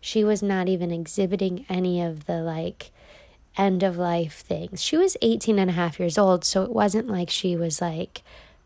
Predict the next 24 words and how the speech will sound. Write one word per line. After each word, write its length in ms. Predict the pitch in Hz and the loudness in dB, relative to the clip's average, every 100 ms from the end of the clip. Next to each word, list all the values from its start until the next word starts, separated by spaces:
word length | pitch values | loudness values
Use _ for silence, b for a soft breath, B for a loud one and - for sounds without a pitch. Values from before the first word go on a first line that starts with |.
| _ _ - | _ _ -2
running 320 | 202 208 208 | 4 4 4
around 260 | 202 185 175 | 2 0 0
like 160 | 175 175 | -2 -6
a 80 | |
puppy, 600 | 175 - 214 220 185 170 175 | -8 -2 -2 -2 -6 -6 -6
but 160 | 185 180 | -6 -4
she 200 | - 196 | -2 0
was 220 | 185 156 | -2 -2
definitely 640 | - 202 - 202 202 175 | 0 -2 -2 -6 -4 -2
still, 600 | 151 - 180 170 165 165 165 b b b b b b b _ - _ _ _ _ - | -4 -2 -2 -2 -2 -6 -10 b b b b b b b _ -20 _ _ _ _ -8
still 520 | - - 214 220 190 226 - 190 - | -4 0 2 2 -2 -12 -14 -12 -4
really 420 | 196 202 196 190 - _ _ _ _ _ _ _ - | 2 4 4 0 -2 _ _ _ _ _ _ _ -4
present 540 | - 190 170 185 175 | 2 2 2 -2 -2
and 120 | 180 | -4
alive, 460 | 170 170 170 165 160 | -2 -2 -2 -2 -4
and 140 | 160 | -6
there 100 | 160 | -4
was 140 | 156 156 | -4 -4
no 180 | 165 160 | -2 -4
indication 560 | 180 - 214 202 202 | -4 -6 -6 -6 -6
that 220 | 175 202 254 - | -8 -8 -10 -8
she 160 | - | -4
was 220 | 175 175 | -2 -2
gonna 360 | - 175 180 160 | -4 -2 -2 -4